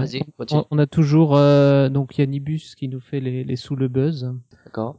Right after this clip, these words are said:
Speaker 2: Euh, et on a Pascal Viette qui va nous proposer une analyse de la mécanique, euh, des jeux, euh,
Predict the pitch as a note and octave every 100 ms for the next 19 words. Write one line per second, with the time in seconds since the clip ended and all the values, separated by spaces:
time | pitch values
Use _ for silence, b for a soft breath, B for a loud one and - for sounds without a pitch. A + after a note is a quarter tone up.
0 | - C#3 C3 B2+ B2+ - C3+ C#3 C3 C3+
1 | C3+ - C#3 - C#3+ C3+ B2+ C#3+ D#3+ -
2 | - - C#3 C3 B2+ C3 - - C3+ B2+
3 | C3+ C3+ C#3+ C3 B2+ B2+ B2+ C3 C3 -
4 | C#3 B2+ B2+ B2 B2 B2+ C3+ C3 C3+ -
5 | - A#2+ B2 A#2+ B2 A#2+ C3 B2+ B2+ B2
6 | B2